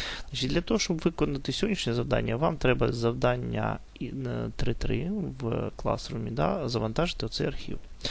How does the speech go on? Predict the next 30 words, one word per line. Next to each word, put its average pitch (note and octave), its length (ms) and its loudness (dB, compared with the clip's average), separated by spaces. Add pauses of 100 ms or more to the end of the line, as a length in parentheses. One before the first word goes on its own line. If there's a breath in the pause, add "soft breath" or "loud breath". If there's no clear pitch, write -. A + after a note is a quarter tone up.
(200 loud breath)
Значить, - 200 0
як G3+ 180 4
робите, - 400 -2
е, B2+ 480 -2
як E3+ 200 0
робите C3 320 0
завантаження? A#2 680 -2
Ви E3+ 180 -6
просто B2+ 300 0
на A#2+ 80 -2
цьому B2+ 220 -4
архіві - 260 -4
натискаєте G#2+ 600 -4
один A2+ 200 -4
раз. E3+ 240 -2 (2000 loud breath)
У D#3 60 4
вас C3+ 80 2
з'являється B2 380 4
таке - 260 4
вікно, G3+ 400 2
але D3 340 6
в C3+ 300 -4
цьому C#3+ 240 0
вікні D3+ 360 0
важкувато C3 720 -2
щось - 180 -6
там A2+ 200 -2
знайти. B2+ 360 -2 (480 loud breath)
Тому, C3 760 2
е, A2 40 -4